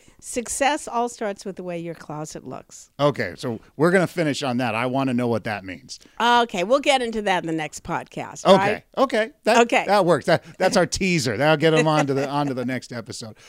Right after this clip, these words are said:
Speaker 2: Okay, great. Well, uh, thank you very much. That was awesome. I love the assignment. So even with the smallest task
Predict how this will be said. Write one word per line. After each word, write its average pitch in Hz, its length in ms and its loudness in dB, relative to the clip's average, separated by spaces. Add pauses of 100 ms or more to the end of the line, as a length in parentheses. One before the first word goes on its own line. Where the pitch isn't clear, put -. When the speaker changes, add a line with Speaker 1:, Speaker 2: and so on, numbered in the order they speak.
(140)
Speaker 2:
Okay, 240 360 0
great. 180 340 -4
Well, 175 420 -2
uh, 107 120 -14 (140)
thank 170 320 -2
you 185 60 -6
very 170 260 -2
much. 165 340 -4
That 156 160 -2
was 127 160 -2
awesome. 147 440 -2
I 123 100 -4
love 143 360 4
the 139 120 -2
assignment. 139 480 -6
So 131 260 -2 (600)
even 214 320 4
with 196 120 0
the 185 80 -2
smallest 170 480 0
task 135 520 -4